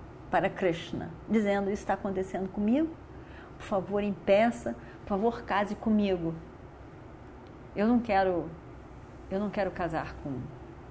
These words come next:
com essa pessoa." Krishna, então, entendendo a moça, resolve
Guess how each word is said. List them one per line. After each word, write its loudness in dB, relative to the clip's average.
com -4
essa -2
pessoa." -8
Krishna, 4
então, 6
entendendo 10
a 4
moça, 2
resolve 6